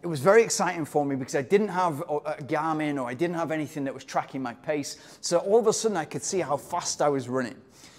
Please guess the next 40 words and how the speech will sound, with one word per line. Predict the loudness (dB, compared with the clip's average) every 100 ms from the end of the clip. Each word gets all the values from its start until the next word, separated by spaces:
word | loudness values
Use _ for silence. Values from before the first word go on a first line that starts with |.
| -20 -18 -10
And | 2
then | 4
I | 6
remember | 6 4 4 0
sending | 0 2 4 4 2
a | -2
Facebook | -6 0 0 0 -4 -4
message, | -8 -8 -10 -12 -18 -8
which | -2 0
I'll | 0
try | 0 -2
and | -2
find, | -2 -2 -2 -6 -16 -20 _ _ -20 _ _ _
a | -12
Facebook | 4 6 6 4 0
message | 0 -2 -2 -4 -6 -8 -12 _
to | -4
somebody | 0 2 4 4 4
who | 0 2
ran | 4 4 2 -6 -8 -20
for | -4 -2
the |
running | 2 2 2
club | 2 2 2
that | -2
I | 0
used | -2 -4
to | -2
run | 0 0
for | 0 0
when | 0 -4
I |
was | -6 -10
a |
kid, | -2 0 0 -2
East | -8 -8
Cheshire | -8 -6 -4
Harriers, | 0 0 -2 -8 -14 -16 -20 -20 -20 -20 _
and | -6 -2
asking, | -4 -4 -4 -2 -2